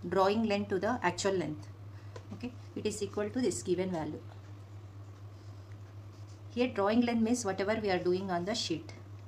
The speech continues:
Okay, we can do within the given space, that is called drawing length. Here actual length means it is, it may be given in meters, okay, decimeters, like that. So in the small space we can't do meters like that.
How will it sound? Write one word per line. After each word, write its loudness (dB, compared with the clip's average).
Okay, -4
we -2
can 0
do 4
within 2
the 4
given 2
space, -2
that 2
is 2
called 2
drawing 6
length. -2
Here 8
actual 6
length 4
means -4
it 0
is, 2
it -2
may 4
be 0
given 6
in 2
meters, 0
okay, -4
decimeters, 2
like 0
that. 0
So 4
in 2
the 2
small 6
space 2
we 2
can't 2
do 6
meters 0
like 0
that. -4